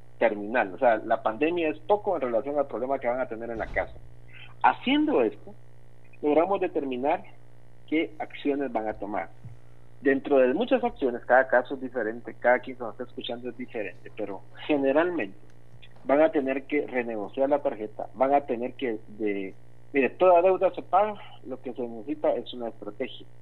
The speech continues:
Van a tener que, eh, tomar decisiones en conjunto, sacar al hijo de ese colegio del que no lo pueden pagar,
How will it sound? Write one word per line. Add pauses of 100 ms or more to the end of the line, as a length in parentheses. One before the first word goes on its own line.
(560)
Van
a
tener
que,
eh, (180)
tomar
decisiones
en
conjunto,
sacar
al
hijo
de
ese
colegio
del
que
no
lo
pueden
pagar,